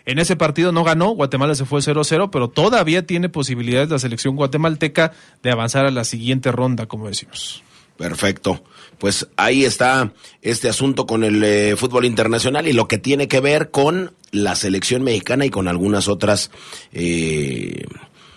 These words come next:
Speaker 2: selecciones. En cuanto al fútbol internacional, pues solamente, eh, este asunto de, por aquí se me perdió, mira, te lo iba a mencionar, Carlos,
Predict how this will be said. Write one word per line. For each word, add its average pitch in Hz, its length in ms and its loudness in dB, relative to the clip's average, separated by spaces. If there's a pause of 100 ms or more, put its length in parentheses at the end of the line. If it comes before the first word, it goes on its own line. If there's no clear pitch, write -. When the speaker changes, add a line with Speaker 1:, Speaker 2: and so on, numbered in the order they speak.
(100)
Speaker 2:
selecciones. 120 800 2 (300)
En 82 260 -6
cuanto 131 840 2
al 131 140 0
fútbol 156 340 0
internacional, 135 920 0
pues 147 120 -2
solamente, 156 840 0 (340)
eh, 82 340 -6
este 135 300 0
asunto 117 1000 2 (600)
de, 92 680 -2
por 90 120 -6
aquí 92 160 -8
se 110 120 -2
me 95 100 -2
perdió, 87 520 -2
mira, 87 320 -2 (1000)
te - 80 -10
lo 80 80 -2
iba 98 160 2
a - 20 0
mencionar, 87 640 -2
Carlos, 82 500 -8